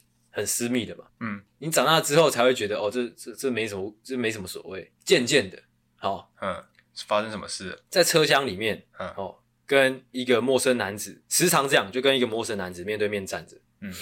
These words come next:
Speaker 1: 啊，如果身高相符的话，会发生什么事，你知道吗？
Speaker 2: 什么事？我先问一下，究竟面对面是有多近？
Speaker 1: 诶，就是零距离这样啦。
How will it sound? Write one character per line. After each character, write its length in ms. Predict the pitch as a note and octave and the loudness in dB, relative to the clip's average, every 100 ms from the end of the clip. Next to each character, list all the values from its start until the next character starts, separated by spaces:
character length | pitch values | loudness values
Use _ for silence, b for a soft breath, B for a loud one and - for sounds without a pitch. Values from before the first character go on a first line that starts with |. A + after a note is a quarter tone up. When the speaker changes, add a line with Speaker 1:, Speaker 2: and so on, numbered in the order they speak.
| B | B
Speaker 1:
啊， 80 | D#3+ | 2
如 100 | G#3+ | 6
果 160 | D#3+ B2+ | 6 6
身 360 | - F#3+ F#3+ | 4 4 4
高 200 | F3+ E3+ | 6 6
相 240 | E3 D#3+ E3 | 6 4 2
符 200 | - G2+ | -4 -4
的 80 | G#2+ | 2
话， 160 | A#2+ | 4
会 80 | A#2+ | 4
发 120 | A#2 | 2
生 100 | G#2+ | 0
什 40 | F#2 | -2
么 80 | |
事， 140 | F2+ - | -12 -14
你 60 | |
知 80 | F#2 | -14
道 180 | D#2 E2+ | -16 -16
吗？ 80 | - _ | -20 _
Speaker 2:
什 120 | G2 | -12
么 100 | G2 | -10
事？ 260 | F#2+ G2 F#2+ - _ | -10 -12 -14 -20 _
我 100 | A2+ | -8
先 140 | D#3 | -4
问 140 | F3+ D3+ | -2 2
一 20 | |
下， 120 | D3 | 0
究 340 | C3+ - F3 D#3+ | 2 0 0 2
竟 240 | D#3+ D3 | 0 0
面 320 | C3+ C#3 A#2 | -2 -2 -2
对 140 | B2 A#2 | -2 -4
面 400 | B2 A#2 F#2+ - _ _ _ _ | -4 -6 -8 -14 _ _ _ _
是 220 | - D3 | -6 -4
有 100 | A2+ | -6
多 380 | - G#2+ F#2+ G2 | -8 -10 -10 -8
近？ 320 | - C3 G2 _ | -6 -6 -6 _
Speaker 1:
诶， 260 | E3+ A3+ - _ - | -2 -2 -4 _ 0
就 200 | C4 G#3+ | 6 6
是 500 | - A3 G#3+ D3 - | 6 4 2 0 -6
零 280 | - C#3+ D#3+ | -6 -2 0
距 180 | E3 G3 | 2 2
离 160 | A2 G#2+ | 0 2
这 120 | C3+ | 4
样 120 | G2+ | 4
啦。 280 | G2+ - | 0 -12